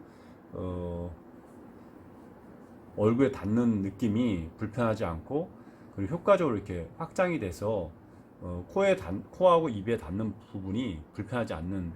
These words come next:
그런 장점이 있습니다. 그리고 옆에 부분을 보시면 다 자외선을 아주 효과적으로 다 차단할 수 있는 그런 형태로 나와 있죠. 그리고 뒤에서 이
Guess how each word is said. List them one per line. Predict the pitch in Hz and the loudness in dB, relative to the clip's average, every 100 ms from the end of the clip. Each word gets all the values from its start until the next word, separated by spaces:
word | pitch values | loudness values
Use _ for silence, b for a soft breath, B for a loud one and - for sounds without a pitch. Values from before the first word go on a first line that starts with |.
| - | -8
그런 | 95 90 | -6 -6
장점이 | 82 80 110 92 | -6 -6 -4 -4
있습니다. | - 92 82 80 - B B B B B - | -4 -6 -6 -8 -14 B B B B B -2
그리고 | 107 | 2
옆에 | 107 107 147 | 4 4 4
부분을 | 127 110 107 104 98 104 98 | 4 -2 -2 -2 -2 -4 -4
보시면 | 90 87 101 135 107 80 - - B B - - - - - - - - - - - - - - | -4 -6 -2 0 0 -4 -10 -20 B B -20 -20 -20 -20 -20 -20 -20 -20 -20 -20 -20 -20 -20 -12
다 | 90 | -12
자외선을 | - 92 117 131 123 98 95 110 82 90 - - - | 0 6 6 6 2 0 0 -2 -4 -8 -16 -20 -18
아주 | - 123 | -12 -8
효과적으로 | 139 - 185 160 107 90 | -8 4 4 6 0 -4
다 | - | -10
차단할 | - - 180 170 160 | -16 -6 -2 0 -2
수 | - | -2
있는 | 92 92 90 92 90 82 - | -2 -2 -2 -4 -6 -8 -4
그런 | 107 | -2
형태로 | 107 113 120 101 | -2 -4 -6 -6
나와 | 76 78 82 | -4 -6 -6
있죠. | - 80 80 - - - - - - B B B B B B B - - - - - | -6 -8 -10 -16 -20 -20 -20 -20 -20 B B B B B B B -20 -20 -20 -20 -4
그리고 | 113 104 | -2 0
뒤에서 | - 135 135 151 180 220 226 95 | 4 6 6 6 6 4 -4 -6
이 | 92 | -6